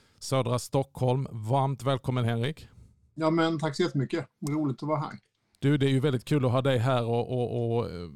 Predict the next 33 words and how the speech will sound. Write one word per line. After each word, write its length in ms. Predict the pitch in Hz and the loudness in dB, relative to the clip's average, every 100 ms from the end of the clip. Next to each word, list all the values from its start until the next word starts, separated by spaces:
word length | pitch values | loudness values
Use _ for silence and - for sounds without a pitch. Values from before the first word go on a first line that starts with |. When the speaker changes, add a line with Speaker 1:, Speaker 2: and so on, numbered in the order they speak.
| 76 | -16
Speaker 1:
att 240 | 82 120 - | -10 -8 -2
bara 180 | 131 117 | 0 2
ha 80 | |
med 200 | 135 143 | 2 2
dig 120 | 127 117 | 2 0
som 220 | 123 113 | -2 -2
person 640 | 131 120 - 131 165 120 | -2 -2 0 0 2 0
är 160 | 113 120 | 0 0
ju 100 | 117 | 0
en 120 | 113 | 0
glädje. 440 | 123 127 113 117 117 | 0 0 0 0 0
Men 160 | 123 | -2
sen 180 | - 131 | -2 0
har 140 | 160 | 0
du 80 | 120 | 0
ju 60 | 120 | 0
dessutom 600 | 127 - 139 - 117 - | -2 -2 -4 -2 -4 -2
också 500 | 147 - - 117 113 | -4 -4 -2 0 0
alldeles 500 | 123 131 123 110 - | -2 -2 -2 -4 -2
nyligen 420 | 131 127 107 107 | -4 -2 -4 -4
gett 200 | 107 - | -4 -4
ut 160 | 117 113 | -4 -4
en 140 | 113 | -2
bok 340 | 156 175 - | 0 -2 -4
om 300 | - 117 104 - | -4 -2 -2 -2
ämnet 560 | 143 117 123 120 - - | -2 0 -2 -4 -8 -4
idealitet 880 | 147 131 139 135 131 147 151 - - | -2 0 0 0 -2 0 -2 -2 -6
i 120 | 123 | -6
förändring, 680 | - 117 135 131 104 98 107 | -2 0 0 0 -2 -4 -2
medarbetarskap 920 | 123 135 107 98 101 113 - 110 - | -2 0 -2 -4 -6 -6 -4 -4 -4
i 40 | 110 | -6
kyrkan. 460 | 123 127 - 131 - _ _ _ _ _ _ _ _ _ _ | -4 -4 -6 -8 -10 _ _ _ _ _ _ _ _ _ _
Speaker 2:
Ja, 320 | 156 180 214 | 4 6 6